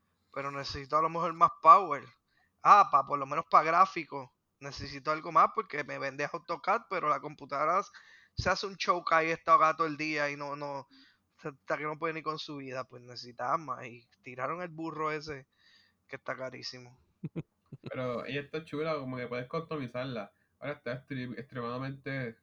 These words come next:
Speaker 3: cara.
Speaker 2: Ah, no, claro.
Speaker 1: O sea, si yo voy a tu casa y te veo en un tercer, pero veo en eso, ya sé tus prioridades.
Speaker 3: Exacto.
Speaker 2: <laughs>
Speaker 3: Sabes que tiene,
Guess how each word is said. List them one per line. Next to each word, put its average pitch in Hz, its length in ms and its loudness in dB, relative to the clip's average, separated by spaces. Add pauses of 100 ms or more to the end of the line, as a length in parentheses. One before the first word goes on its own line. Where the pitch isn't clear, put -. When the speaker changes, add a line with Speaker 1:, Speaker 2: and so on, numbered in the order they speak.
Speaker 3:
cara. 113 400 -8 (920)
Speaker 2:
Ah, - 60 -8
no, 262 120 -6
claro. 123 420 -2 (600)
Speaker 1:
O 180 60 -6
sea, 208 320 6 (240)
si 220 280 -6
yo 233 120 6
voy 262 120 6
a 269 140 6
tu 254 120 -4
casa 196 560 4 (800)
y 165 100 -8
te 180 120 0
veo 185 180 2
en 226 80 -6
un 214 120 -12
tercer, 202 460 0
pero 151 240 -2
veo 190 500 2
en 202 100 -6
eso, 202 260 -4
ya 139 160 -4
sé 151 160 -8
tus 147 140 -16
prioridades. 143 580 -8 (840)
Speaker 3:
Exacto. 120 640 -10
Speaker 2:
<laughs> - 840 -4
Speaker 3:
Sabes - 180 -6
que 151 100 -4
tiene, 131 360 2